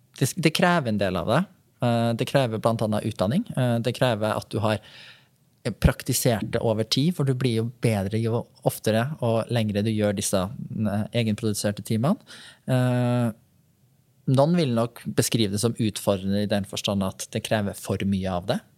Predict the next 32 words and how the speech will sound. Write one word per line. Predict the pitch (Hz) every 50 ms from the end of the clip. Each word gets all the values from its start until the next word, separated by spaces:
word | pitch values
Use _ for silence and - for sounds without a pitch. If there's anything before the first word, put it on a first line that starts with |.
| _ _ _ _ _ _ -
Eh, | - 117 113 110 110
men | 113 117 120 123
nok | 123 127 - -
en | 135
gang | 131 127 131
så | - 143 131 -
havner | 117 139 131 123 104 98
jo | 101 104
man | 104 104 104 107 110
da | 123 - - 113 107 104
i | 104
den, | 101 110 104 101 98 101 - - - - _ _ _ _ _ _
eh, | - 104 107 107 104 104 - - _ _ - - - _ _ _
diskusjonen | - - 120 117 - - 123 - - 117 107 110
om | 113 110 117 127
målsetning, | 127 135 131 - - 113 - - 131 147 202 - - -
altså | - 131 117 - 123 107 101 - - - - _ - 131
målsetning | 127 - - 101 - - 107 -
fra | 113 110 113
ledelse, | 123 123 117 110 104 - - 127 131 131 -
personlig | 139 113 - 123 117 107 101 101
målsetning | 107 101 104 104 - - 101 - - 104 113
og | 113 -
så | -
videre. | 117 113 113 110 110 131 175 233 - - - - - - - - - - - -
Eh, | 123 123 123 123 123 123 123 120 120 120 120 117 - - _ -
men | 127 127 131
jeg | 135 139
tror | - - 143 123 113 101
ikke | 104 - 147
nødvendigvis | 143 139 131 131 117 104 98 104 110 107 110
det | 107 113 110